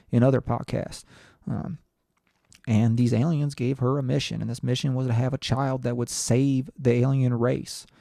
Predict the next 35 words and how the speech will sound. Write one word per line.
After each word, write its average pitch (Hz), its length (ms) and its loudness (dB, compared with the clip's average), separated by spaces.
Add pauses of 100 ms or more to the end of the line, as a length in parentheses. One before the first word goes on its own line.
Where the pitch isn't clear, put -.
(240)
by 120 100 4
the 127 80 4
time 117 300 0
she 120 180 -4
was 120 300 0 (180)
sixteen - 680 0
years 113 340 0
old. 117 340 -4 (320)
And 113 120 2
if 113 80 0
she - 140 -8
didn't 117 220 2
accept, 135 640 -2 (260)
they 127 100 0
would 127 100 2
basically 117 320 -6
just 117 120 -8
take 110 220 -4
her 113 120 -2
sister, - 500 -4 (840)
right? 117 180 -6 (200)
And 117 120 2
then 113 100 2
told 123 260 0
her 120 80 0
in 117 60 0
the 113 80 -2
next 127 420 -2
room 117 460 -2 (380)
that - 120 -4
she'd - 240 0
find 123 300 -2
this 131 200 -2
male 117 340 0
companion, 135 840 -2